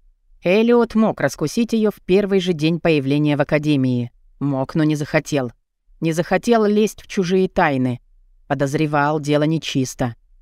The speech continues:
Что-то связывало щуплого мальчишку с одним из лучших адептов Академии. Но значения не придал. Только бы мелкий под ногами не путался.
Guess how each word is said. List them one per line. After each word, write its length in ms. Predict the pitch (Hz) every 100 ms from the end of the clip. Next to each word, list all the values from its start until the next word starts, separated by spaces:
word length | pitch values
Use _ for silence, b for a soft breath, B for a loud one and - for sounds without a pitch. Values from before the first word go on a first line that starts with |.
| _ -
Что-то 320 | - 160 147
связывало 580 | - 160 180 156 139 139
щуплого 460 | - 170 156 147
мальчишку 580 | 147 143 - 196 170 165
с 100 | -
одним 320 | 160 165 190
из 120 | 170
лучших 400 | 156 175 - 160
адептов 480 | 165 156 175 - 160
Академии. 720 | 165 165 160 160 135 127 117 - _ _ _ _ -
Но 160 | 160 160
значения 640 | 170 160 - 214 202 190
не 160 | 185 190
придал. 480 | 214 185 147 113 - _ _ _ -
Только 280 | 190 180
бы 120 | 180 185
мелкий 360 | 233 214 147
под 160 | 131 160
ногами 340 | 202 240 156
не 140 | 135 156
путался. 640 | 208 135 120 - 131